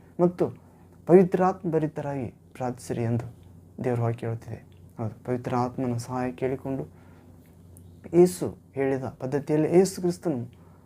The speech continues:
ಕಲಿಸಿಕೊಟ್ಟ ಪದ್ಧತಿಯಲ್ಲಿ ಪ್ರಾರ್ಥನೆ ಮಾಡಬೇಕಾಗಿದೆ. "ಪರಲೋಕ ತಂದೆ, ನಿಮ್ಮ ನಾಮಕ್ಕೆ ಸ್ತೋತ್ರವಾಗಲಿ,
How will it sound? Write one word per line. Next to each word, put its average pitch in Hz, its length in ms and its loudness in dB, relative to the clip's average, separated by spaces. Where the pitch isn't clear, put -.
ಕಲಿಸಿಕೊಟ್ಟ 170 460 0
ಪದ್ಧತಿಯಲ್ಲಿ 139 560 -2
ಪ್ರಾರ್ಥನೆ 123 460 0
ಮಾಡಬೇಕಾಗಿದೆ. 113 720 -2
"ಪರಲೋಕ 135 380 0
ತಂದೆ, 135 380 0
ನಿಮ್ಮ 139 200 -2
ನಾಮಕ್ಕೆ 135 320 -2
ಸ್ತೋತ್ರವಾಗಲಿ, 156 760 0